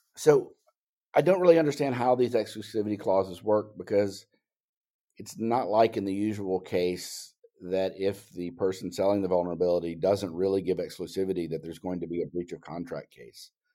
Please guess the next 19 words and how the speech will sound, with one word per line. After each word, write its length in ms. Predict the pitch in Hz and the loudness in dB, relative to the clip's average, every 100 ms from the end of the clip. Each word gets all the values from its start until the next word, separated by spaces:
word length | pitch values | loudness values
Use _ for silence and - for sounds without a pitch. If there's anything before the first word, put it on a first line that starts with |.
| _ - | _ -4
brought 220 | 85 82 | -2 -2
in 100 | 76 | -6
a 40 | |
court 260 | 76 92 - | -4 -4 -2
somewhere. 460 | 80 69 67 69 _ _ _ _ _ _ _ | -8 -10 -14 -18 _ _ _ _ _ _ _
And 360 | 104 110 117 117 - | -2 0 0 -6 0
I 80 | 107 | 2
imagine 640 | 104 107 123 131 120 107 | 4 6 6 6 2 2
that 100 | 98 | 0
it's 160 | 95 - | -4 -8
hard 560 | - 104 107 104 98 | 2 4 4 2 -4
to 180 | - 82 | -12 -10
verify 840 | 76 90 113 107 - 85 82 80 80 | -4 0 2 0 -2 -4 -2 -4 -8
when 220 | 80 80 | -10 -12
someone 320 | 95 90 87 | -12 -10 -12
is 160 | 76 - | -12 -4
selling 320 | 95 104 95 | 0 0 0
a 40 | |
vulnerability. 800 | 87 85 85 80 80 76 78 | -2 -2 -4 -6 -6 -6 -10